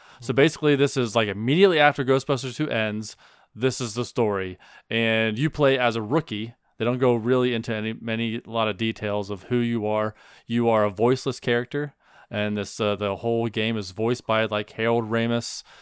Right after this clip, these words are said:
Speaker 1: uh, Dan Aykroyd, Bill Murray, um, all the Janine, uh, the, the, uh, Walter, um, Walter Peck, I think his name was, and the mayor, like,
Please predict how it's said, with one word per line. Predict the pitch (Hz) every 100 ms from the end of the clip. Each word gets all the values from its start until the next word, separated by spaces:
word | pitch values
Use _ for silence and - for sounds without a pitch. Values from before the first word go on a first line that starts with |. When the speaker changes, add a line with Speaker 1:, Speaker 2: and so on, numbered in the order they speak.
| -
Speaker 1:
uh, | 104 101
Dan | 98 110
Aykroyd, | 110 110 110 117 110 110 95
Bill | 113 117
Murray, | 113 113 113 117 113 _ - - -
um, | 101 98 98 101 -
all | 127 131
the | 123 120 113 110
Janine, | 110 131 139 139 139 143 143
uh, | 113 110 110
the, | 107 117 117 117
the, | 117 110 104 - _ _ -
uh, | 104
Walter, | 104 117 123 131 120 117
um, | 113 104 98 90 82 _ _ _ -
Walter | 127 147 139
Peck, | - 175 208 -
I | 175
think | 180 202
his | 196
name | 185 190 185
was, | 190 190 165
and | 117 107
the |
mayor, | 104 143 175 170 160
like, | 127